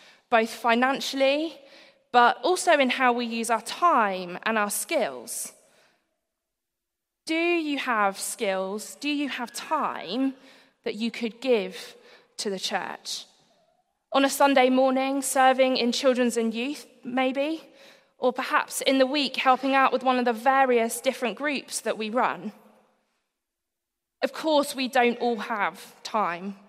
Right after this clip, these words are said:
Lots of us don't have that much time to spare. But I think God wants us all to share something of what we have been blessed with. Are we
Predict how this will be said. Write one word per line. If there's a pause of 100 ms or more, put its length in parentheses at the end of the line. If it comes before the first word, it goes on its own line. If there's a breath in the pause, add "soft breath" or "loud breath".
(160)
Lots
of
us
don't
have
that
much
time
to
spare. (2250)
But
I
think
God (1200 soft breath)
wants
us
all
to
share
something
of
what
we
have
been
blessed
with. (3500)
Are
we